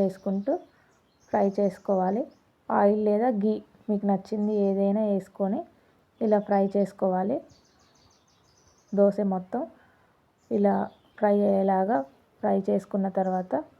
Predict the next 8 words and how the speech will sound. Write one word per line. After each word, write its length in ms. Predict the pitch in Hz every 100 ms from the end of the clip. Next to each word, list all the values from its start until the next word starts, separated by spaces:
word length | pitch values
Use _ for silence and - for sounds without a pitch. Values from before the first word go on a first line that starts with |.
| _ _ -
తీసి 200 | 254 240 226
పక్కన 240 | 214 196 196
పెట్టుకోవాలి. 560 | 190 - 190 180 196 285 - _ _ - 214
అంతే 220 | 202 220 214
ఫ్రెండ్స్, 300 | 214 220 - - _ _ -
వేడి 220 | 202 202 202
వేడిగా 420 | 196 190 196 214 233
టేస్టీగా 520 | 226 190 185 214 196